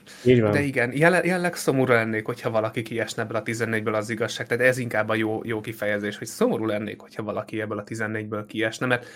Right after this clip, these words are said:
Speaker 2: nem látom, hogy ki menjen a helyükre, őket meg nagyon, de hát N F L fél szezon még nem ment le, majd valamikor most vasárnap, nem tudom, kilenc körül lesz a fél szezon.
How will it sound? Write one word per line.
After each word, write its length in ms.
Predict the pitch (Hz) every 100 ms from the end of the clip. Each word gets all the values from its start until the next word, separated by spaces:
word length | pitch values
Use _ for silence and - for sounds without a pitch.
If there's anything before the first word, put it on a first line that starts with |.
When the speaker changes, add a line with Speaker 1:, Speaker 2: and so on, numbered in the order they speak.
| - -
Speaker 2:
nem 180 | 135 117
látom, 280 | 107 107 110
hogy 100 | 104
ki 180 | - 110
menjen 300 | 113 113 110
a 40 |
helyükre, 320 | 127 165 160
őket 220 | 120 113
meg 120 | 113 117
nagyon, 260 | 175 165
de 80 | 139
hát 240 | 123 117 -
N 180 | 123 107
F 120 | -
L 120 | 101 101 _
fél 240 | _ 123 113
szezon 300 | 120 117 113
még 200 | 110 110
nem 140 | 113
ment 200 | 107 104
le, 220 | 143 165 - - - _ _
majd 180 | 117 113
valamikor 340 | 110 107 117
most 200 | 113 113
vasárnap, 440 | 117 - 110 110 - _ _ _ _ _ -
nem 120 | 110
tudom, 200 | 117 113
kilenc 340 | 127 110 117
körül 240 | - 120 113
lesz 200 | 110 -
a 40 |
fél 220 | - 107
szezon. 340 | - 151 147